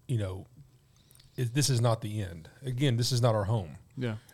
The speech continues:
Speaker 1: And so I think the best thing we can say to people who are turning on the news, to answer your question earlier, is you have a, you have a greater hope than this, than this earth.
Speaker 2: Yeah.
Speaker 1: I mean,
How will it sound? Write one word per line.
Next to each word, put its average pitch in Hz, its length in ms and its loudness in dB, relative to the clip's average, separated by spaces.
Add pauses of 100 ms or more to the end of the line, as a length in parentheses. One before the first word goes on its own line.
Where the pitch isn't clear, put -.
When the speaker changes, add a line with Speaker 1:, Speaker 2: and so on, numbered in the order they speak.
(120)
Speaker 1:
And 120 160 2
so 117 460 4
I 120 100 -2
think 127 300 0 (420)
the 131 100 2
best 139 300 4
thing 120 200 2
we 123 100 4
can 117 160 0
say 110 180 0
to 98 80 0
people 101 440 -2
who 107 180 2
are 98 200 -2 (520)
turning 123 300 4
on 110 100 2
the 107 80 2
news, 107 320 2
to 113 100 -2
answer 113 180 -2
your 101 60 -6
question 117 340 0
earlier, 110 360 0 (1300)
is 110 420 -2 (1900)
you 135 160 0
have 117 240 2
a, 113 120 2
you 131 160 0
have 120 180 4
a 107 60 0
greater 107 320 2
hope 127 440 -2
than 113 160 0
this, 98 140 -4
than 117 220 -4
this 104 180 -2
earth. 113 300 0
Speaker 2:
Yeah. 120 120 -4
Speaker 1:
I 120 40 0
mean, 117 320 2